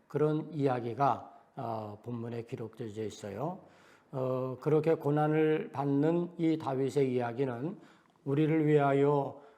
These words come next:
어, 순환을 당하시는, 고난을 당하시는, 어, 메시아 예수 그리스도를 예표하는 것이다. 이렇게 성경학자들은 이야기하기도 합니다. 어, 오늘 우리의 삶에,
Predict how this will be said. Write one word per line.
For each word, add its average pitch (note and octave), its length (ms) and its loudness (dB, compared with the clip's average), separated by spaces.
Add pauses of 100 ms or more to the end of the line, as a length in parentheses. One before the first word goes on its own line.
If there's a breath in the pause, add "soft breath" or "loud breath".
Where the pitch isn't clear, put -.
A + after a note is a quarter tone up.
(160 loud breath)
어, A#2+ 220 -10
순환을 C3 520 -4
당하시는, A2 640 -8 (100)
고난을 C3 400 -4
당하시는, A#2+ 640 -4 (540 loud breath)
어, A2+ 100 -10
메시아 D3 720 2
예수 D3 460 0
그리스도를 D#3 580 0
예표하는 C3 720 -2
것이다. G2+ 640 -12
이렇게 B2 540 -6 (300 loud breath)
성경학자들은 B2 920 -6
이야기하기도 A2 800 -10
합니다. F#2+ 560 -16 (880 loud breath)
어, C3 640 0
오늘 E3 240 2
우리의 D#3+ 380 6
삶에, D#3 800 0